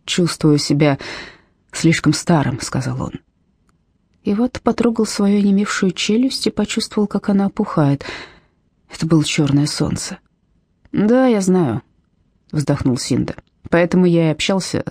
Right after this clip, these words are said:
со своим знакомым судьёй. Ордер на арест Йоси Татибаны будет готов завтра к полудню, однако мы должны сделать всё правильно, или просто его не поймаем».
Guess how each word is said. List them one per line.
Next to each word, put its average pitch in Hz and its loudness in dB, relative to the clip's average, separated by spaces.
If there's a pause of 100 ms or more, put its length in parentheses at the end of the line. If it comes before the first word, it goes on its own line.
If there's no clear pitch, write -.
(120)
со - -8
своим 135 0
знакомым 127 0
судьёй. 135 -2 (320)
Ордер 262 2
на 262 6
арест 208 0
Йоси 190 2
Татибаны 170 2 (460)
будет 233 4
готов 240 4
завтра 220 2
к - -12
полудню, 139 2
однако 220 2
мы 294 6
должны 254 6
сделать 240 2
всё - 2
правильно, 190 2 (220)
или 160 4
просто - 0
его 165 2
не 139 0
поймаем». 123 -2